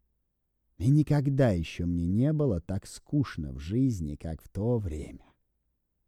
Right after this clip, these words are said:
Почему? Да потому что никто не знал, как нужно играть в эту игру. Ни количество действия или движения, ни ставки,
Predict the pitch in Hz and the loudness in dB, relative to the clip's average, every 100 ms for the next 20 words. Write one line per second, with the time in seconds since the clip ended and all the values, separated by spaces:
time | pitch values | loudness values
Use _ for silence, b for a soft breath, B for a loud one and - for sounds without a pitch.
0 | _ _ _ _ _ _ _ _ _ _ | _ _ _ _ _ _ _ _ _ _
1 | - 127 156 151 110 - _ _ _ _ | -4 0 4 4 2 -4 _ _ _ _
2 | _ _ _ _ - 117 123 143 151 - | _ _ _ _ 0 4 8 8 8 8
3 | 131 123 - 165 180 170 135 165 170 151 | 6 6 6 6 8 8 6 8 8 6
4 | 147 - 139 113 131 131 110 120 107 101 | 6 6 6 8 6 6 6 6 6 4
5 | 92 85 80 65 62 - _ _ _ _ | -2 -2 -4 -6 -12 -16 _ _ _ _
6 | _ _ _ _ _ _ _ _ _ _ | _ _ _ _ _ _ _ _ _ _
7 | _ _ _ b b b b b b - | _ _ _ b b b b b b 8
8 | 160 165 180 202 185 170 170 147 139 156 | 10 12 12 12 8 6 8 8 10 8
9 | 143 - 123 127 135 131 127 113 113 107 | 8 6 6 8 8 8 8 8 6 6
10 | 110 85 - - _ _ _ _ - 113 | 4 2 -4 -20 _ _ _ _ 2 8
11 | 165 185 - - 139 127 - - | 10 10 6 6 6 6 -2 -12